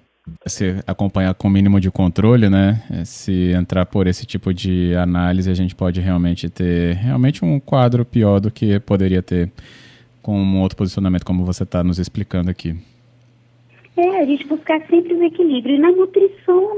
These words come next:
Speaker 2: mesma coisa, né? Assim, um dia a gente come uma coisinha mais gordurosa ou mais açucarada, que faz o nosso cérebro lembrar de alguns momentos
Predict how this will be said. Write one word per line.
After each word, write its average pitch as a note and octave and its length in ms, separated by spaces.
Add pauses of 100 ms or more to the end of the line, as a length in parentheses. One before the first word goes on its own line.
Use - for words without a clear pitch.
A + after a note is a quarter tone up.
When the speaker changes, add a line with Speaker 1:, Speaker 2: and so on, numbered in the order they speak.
(140)
Speaker 2:
mesma A4+ 200
coisa, F#4 640
né? C4+ 440
Assim, B3+ 480 (300)
um C4+ 120
dia D4 220
a C#4+ 40
gente C#4+ 220
come C4+ 220
uma B3+ 180
coisinha B3 560
mais A#3 320
gordurosa A3 760
ou A3+ 80
mais G#3+ 200
açucarada, G#3+ 880
que G#3 600 (360)
faz G#3+ 280
o A3 60
nosso G#3 380
cérebro G#3 400
lembrar G3 380
de G3+ 80
alguns G3 320
momentos G3+ 680